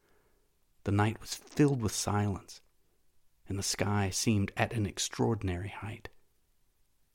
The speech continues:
Clusters of trees projected over the long lines of walls. The whole town was asleep. The fires of the outposts shone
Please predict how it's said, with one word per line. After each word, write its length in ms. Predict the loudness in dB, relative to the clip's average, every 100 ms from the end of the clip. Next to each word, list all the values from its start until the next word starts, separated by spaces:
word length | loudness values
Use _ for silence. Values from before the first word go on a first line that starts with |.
| _ _ -4
Clusters 420 | -2 0 0 -2
of 120 | -4
trees 460 | 2 4 4 0 -4
projected 580 | -4 -2 -4 -6 -10 -6
over 100 | -2
the 80 |
long 320 | 2 2 2 2
lines 280 | 0 -2
of 120 | -4 -4
walls. 520 | -4 -4 -6 -12 -20 _ _
The 80 | -4
whole 160 | -2 -2
town 340 | -2 0 0
was 120 | -4
asleep. 480 | -8 -10 -12 -14 -16 -16 _ _ _ _ _ _ _ _ _ _ -16
The 80 |
fires 440 | -12 -6 -2 -2 -2
of 60 |
the 120 | -4 -4
outposts 600 | -6 -6 -6 -8 -14 -8
shone 480 | -4 -4 -4 -8